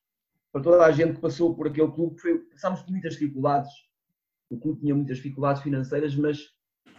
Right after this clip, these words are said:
o que era impressionante é que, independentemente disso, o pessoal ia para os jogos para os ganhar, e era, e, e tudo, e, e era uma equipa que se divertia a jogar e a competir dentro do campo,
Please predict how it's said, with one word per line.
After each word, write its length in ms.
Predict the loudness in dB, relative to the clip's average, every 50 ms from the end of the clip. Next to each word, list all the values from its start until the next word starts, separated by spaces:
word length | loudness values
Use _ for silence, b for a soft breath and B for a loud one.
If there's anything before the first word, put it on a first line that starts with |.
| _ _ _ _ _ _ _ _ _
o 80 | _ -2
que 120 | 2 4
era 80 | 4 4
impressionante 760 | 4 0 -2 -4 -6 -6 -2 -2 0 2 2 0 0 0 0
é 100 | -2 -2
que, 760 | -4 -6 -10 -4 0 2 4 4 4 4 4 2 0 -2 -4 -8 -10 _ _ _ _ _ _ _ _ _ _ _ _ _ _ _ _ _ _ _ _ -6
independentemente 920 | -4 -2 -2 -2 -2 -2 0 0 0 0 0 -2 -4 -4 -4 -2 -2 -2 -2
disso, 300 | -4 -4 -4 -4 -6 -10
o 20 |
pessoal 280 | -10 -4 -2 0 2 2
ia 100 | 0 0
para 100 | 0 0
os 80 | -2 0
jogos 200 | -2 -4 -6 -6
para 140 | -6 -6
os 80 | -6 -4
ganhar, 400 | -4 -6 -4 -4 -4 -6 -6 -6 -6
e 80 | -8
era, 160 | -8 -10 -12 -20 -20 _ _ _ _ _ _ _ _ _ _ _ _ _ _ -10
e, 220 | -8 -6 -6 -4 -6
e 80 | -8
tudo, 560 | -8 -6 -4 -4 -2 0 0 -2 -2 -4 -6 -10 _ _ _ _ _ _ _ _ _ _ _ _ _
e, 580 | -6 -4 -2 -2 -2 -4 -6 -8 -10 -6 0 4
e 40 | 6
era 100 | 6 6
uma 100 | 6 4
equipa 320 | 2 2 -2 -4 -4 -4
que 80 | -6 -4
se 100 | 0 2
divertia 540 | 4 6 6 4 4 2 2 4 4 4
a 40 | 4
jogar 320 | 0 -2 -2 0 2 2 2
e 60 | 2
a 60 | 0
competir 400 | 0 0 0 0 -2 -2 -4 -6
dentro 180 | -6 -6 -8 -10
do 80 | _
campo, 280 | _ -18 -16 -16 -16